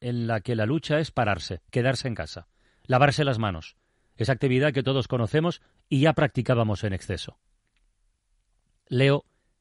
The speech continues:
vamos a vencer. Ahora los abrazos son de balcón a balcón y solo los aplausos por unos minutos nos hacen olvidar el miedo. Hemos pisado el freno. Debe servir de algo.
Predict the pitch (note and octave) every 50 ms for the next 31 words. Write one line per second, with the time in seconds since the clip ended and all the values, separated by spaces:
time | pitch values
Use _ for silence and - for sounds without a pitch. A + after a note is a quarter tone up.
0 | _ - - A2 C3+ C3+ C3 A#2 - A#2 G2+ G2 F#2 - - F#2 D2 - _ _
1 | _ _ _ _ _ _ _ _ _ _ _ _ _ _ _ _ _ - B2+ C#3
2 | D#3 D#3 D#3+ C#3 - C#3+ C#3 D#3 D3 - D#3 C3 - D3 D3 C#3+ C#3+ B2 A#2+ A2
3 | G2+ - C3 C3 C3 A#2 G#2 G2+ F2 - G#2 F#2 F2 - _ _ _ - - A#2+
4 | G#2 - - E3+ F3 F3+ E3 D#3 C#3+ - C3+ G#2 A#2+ A2+ G#2+ F#2+ - - G2+ -
5 | - - - A#2+ B2 C#3 C#3+ C3+ A2+ F2+ A2 A2+ B2+ C#3+ B2+ E3 E3+ D#3+ - -
6 | _ _ _ _ _ _ _ _ _ _ _ _ _ _ _ _ _ _ _ _
7 | _ - _ _ - A#2+ A#2 A#2+ A2 D3 C3+ A2+ B2 A#2+ G#2+ G#2 F#2 G2 F#2+ F#2+
8 | F2 F2 E2+ E2 E2+ E2 D#2 C#2+ D2+ _ _ _ _ _ - - C3 C#3 F3+ D3
9 | - F3 C#3 - E3+ E3 D3+ C3+ A2 - B2 A2 F#2 D#2+ D2+ _ _ _ _ _
10 | _ - G#2 G2+ D#3 D#3 E3+ B2+ - D3 A#2+ A2+ C#3+ D3 B2+ A#2+ A#2 B2+ C3+ A2+
11 | F2+ D#2+